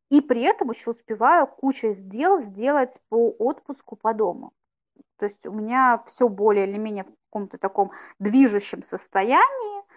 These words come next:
у меня ничего не застаивается, у меня нет какой-то прям совсем заброшенной отрасли, то есть я спокойно уделяю времени мужу, я даже успеваю уделять времени родителям, н-, н-, только я ни хрена не успеваю уделять времени друзьям,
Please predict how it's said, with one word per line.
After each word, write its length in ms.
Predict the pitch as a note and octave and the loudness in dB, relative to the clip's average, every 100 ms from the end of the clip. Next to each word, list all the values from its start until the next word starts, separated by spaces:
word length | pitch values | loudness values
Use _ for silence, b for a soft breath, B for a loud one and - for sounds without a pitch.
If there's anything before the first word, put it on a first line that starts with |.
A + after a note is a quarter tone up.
| b b - | b b -6
у 60 | |
меня 160 | A#3 C4+ | -2 0
ничего 420 | B3+ B3+ B3 A#3+ | 0 -4 -6 -6
не 120 | A3+ G3+ | -6 -10
застаивается, 1000 | G3 _ C#4+ F#4 A4+ F#4 F4+ - - C4 | -12 _ 2 6 6 2 -4 -6 -6 -4
у 80 | A#3+ | -4
меня 160 | A#3+ | -6
нет 200 | A#3+ A#3 _ - | -6 -10 _ -20
какой-то 400 | G#3 A3 A3 G3+ | -12 -10 -8 -6
прям 220 | A3 G#3+ | -4 -4
совсем 400 | A3+ A3+ A#3+ G#3+ | -6 -6 -6 -4
заброшенной 600 | G3+ F#3+ G3 G3 F#3+ F#3 | -4 0 0 -2 -8 -4
отрасли, 520 | A3+ A4 A4 F#4 - | 2 2 2 -4 -4
то 140 | C4 G#3+ | -6 -6
есть 140 | G3+ | -6
я 80 | F#3 | -10
спокойно 500 | - F#3 - F#3 F3+ | -8 -8 -6 -8 -8
уделяю 300 | F3+ F#3 F#3 | -8 -4 -4
времени 400 | F#3+ G3 G3+ A3 | -4 -6 -6 -6
мужу, 500 | A#3+ C4+ F#4 G4+ F4+ | -4 -2 -2 -4 -2
я 120 | C4+ A3+ | -2 0
даже 180 | G#3+ | -2
успеваю 380 | G#3+ - G#3 G3+ | -4 -2 0 0
уделять 260 | G3 G3+ - | 0 -4 -2
времени 300 | G3+ G3 G3+ | -4 -4 -2
родителям, 840 | G3+ G#3+ D#4+ G4+ G4+ F#4 D#4+ D#4+ _ _ _ _ _ b b b _ | 0 0 4 4 4 2 2 2 _ _ _ _ _ b b b _
н-, 160 | A3 A3+ A#3+ - - - | -10 -10 -12 -14 -12 -12
н-, 40 | - - | -8 -2
только 260 | C#4 C4 | 0 4
я 80 | A#3 | 2
ни 60 | A3 | 2
хрена 220 | A3 G#3 | -4 -2
не 100 | F#3 | -4
успеваю 360 | F#3 G#3 G#3 G#3+ | -4 -2 2 4
уделять 220 | A3+ A#3 | 4 2
времени 280 | C4 C#4 D4 | 4 6 6
друзьям, 420 | D4 E4 F4 G#4 | 4 2 4 4